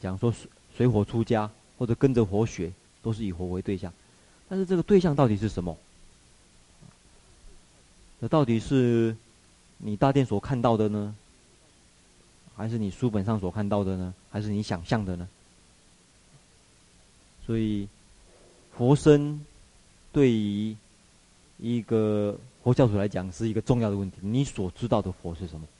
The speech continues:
你所认识的佛是什么？大家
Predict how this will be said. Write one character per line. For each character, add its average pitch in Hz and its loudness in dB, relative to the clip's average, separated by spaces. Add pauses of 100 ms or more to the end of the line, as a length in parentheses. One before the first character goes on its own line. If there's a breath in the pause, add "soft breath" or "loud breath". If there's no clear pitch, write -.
(240)
你 117 -8
所 95 -6
认 113 0
识 110 -4
的 92 -4
佛 82 -12
是 85 -16
什 - -20
么？ - -20 (3500)
大 123 -2
家 117 0